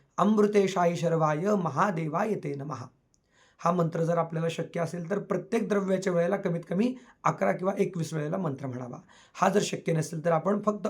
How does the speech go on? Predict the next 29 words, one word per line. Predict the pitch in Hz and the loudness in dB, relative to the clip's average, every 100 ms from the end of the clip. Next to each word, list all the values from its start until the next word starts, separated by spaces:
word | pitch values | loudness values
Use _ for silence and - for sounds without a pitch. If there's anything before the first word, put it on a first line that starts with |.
| - | 4
ओम | 254 233 | 6 6
नमः | 185 165 | 4 2
शिवाय | 165 151 214 - _ - | 2 2 0 -8 _ 0
या | 202 | 2
मंत्राने | 214 175 160 156 196 - - | 4 4 4 4 2 -2 -2
अभिषेक | 156 139 - - | 0 2 -2 -4
करू | 139 | -2
शकता. | 127 131 - - _ _ _ - - - | -2 -8 -14 -18 _ _ _ -20 -16 -2
आता | 156 | 2
उत्तम | 180 160 196 196 | 2 2 4 8
आरोग्य | 160 175 196 220 | 10 8 4 2
प्राप्तीसाठी | 202 196 202 180 180 | 2 2 0 0 0
आणि | 170 160 | 0 0
व्याधी | 151 156 139 | 0 0 4
निवारण | 202 190 190 | 4 4 2
होण्यासाठी | 175 175 165 170 156 | 2 0 0 0 -2
आपण | 156 220 285 - - - | 0 0 0 -8 -20 -10
कुशोदकाचा | 180 208 202 185 170 180 | 0 2 2 2 0 0
अभिषेक | 143 139 185 | 0 -2 -4
ऐकलेला | 151 123 135 131 | -6 -6 -6 -6
आहे. | 113 151 _ _ _ _ _ _ - | -10 -12 _ _ _ _ _ _ -2
ते | 185 | 2
झाल्यानंतर | 156 143 135 127 147 202 - _ - | 4 4 2 0 0 0 -4 _ 0
सर्वात | 196 180 190 233 | 2 10 10 10
महत्त्वाचं | 208 185 185 160 165 | 6 4 4 2 2
म्हणजे | 147 139 143 135 - _ | 0 2 0 0 -6 _
आपल्याला | 143 180 175 170 147 - _ _ _ - | -4 0 4 4 2 -2 _ _ _ -4
संतानप्राप्तीसाठी | 185 170 170 214 208 202 208 202 202 202 226 - - _ 196 | -2 6 6 6 4 2 2 -2 0 0 -2 -4 -16 _ 2
तसेच | 196 170 170 | 6 4 2